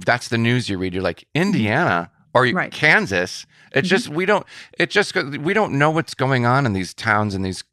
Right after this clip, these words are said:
Speaker 1: communities and these
Speaker 2: I
Speaker 1: cities.
Speaker 2: suspect the people of Indiana are not as positive about this as the legislators,
Speaker 1: No, of
Speaker 2: right?
Speaker 1: course not. Of course
Speaker 2: Right.
Speaker 1: not.
Speaker 2: But they've
Speaker 1: Nobody
Speaker 2: got the
Speaker 1: is, by
Speaker 2: power.
Speaker 1: the way.
Speaker 2: Right, right.
Speaker 1: Nobody is. The majority of America doesn't, w-, w-, you know, doesn't
Speaker 2: Wants
Speaker 1: agree
Speaker 2: abortion,
Speaker 1: with it.
Speaker 2: yeah.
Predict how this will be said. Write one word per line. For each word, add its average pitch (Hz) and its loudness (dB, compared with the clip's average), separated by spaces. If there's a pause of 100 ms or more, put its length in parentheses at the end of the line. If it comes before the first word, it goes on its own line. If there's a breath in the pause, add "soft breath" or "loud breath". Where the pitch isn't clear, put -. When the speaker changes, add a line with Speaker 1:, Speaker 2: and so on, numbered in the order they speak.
Speaker 1:
communities 98 -4
and 92 -2
these 90 -4
Speaker 2:
I 233 2
Speaker 1:
cities. 95 -2
Speaker 2:
suspect 247 -2
the 196 -4
people 233 -4
of 302 -8
Indiana 311 -4
are 190 0
not 175 2 (200)
as 165 -4 (180)
positive 170 0
about 156 -6
this 147 -8
as 143 -8
the 143 -10
legislators, - -10
Speaker 1:
No, 117 0
of 78 -2
Speaker 2:
right? 160 0
Speaker 1:
course - -4
not. 73 -6 (160)
Of 85 -12
course 151 0
Speaker 2:
Right. - -4
Speaker 1:
not. 69 -6
Speaker 2:
But - -20 (200 loud breath)
they've - -10
Speaker 1:
Nobody 202 6
Speaker 2:
got 95 2
the 85 4
Speaker 1:
is, 76 -4
by 120 0
Speaker 2:
power. 104 4
Speaker 1:
the 92 2
way. 80 0 (200)
Speaker 2:
Right, 185 -4 (180)
right. 175 0
Speaker 1:
Nobody 165 4
is. 92 -2
The 110 -4
majority 123 0
of 151 -4
America 117 0
doesn't, 104 -4 (140)
w-, - -10
w-, - -8
you 110 0
know, 92 -4
doesn't 107 -2
Speaker 2:
Wants 110 -2
Speaker 1:
agree 107 -4
Speaker 2:
abortion, - -6
Speaker 1:
with 214 -10
it. - -18
Speaker 2:
yeah. - -12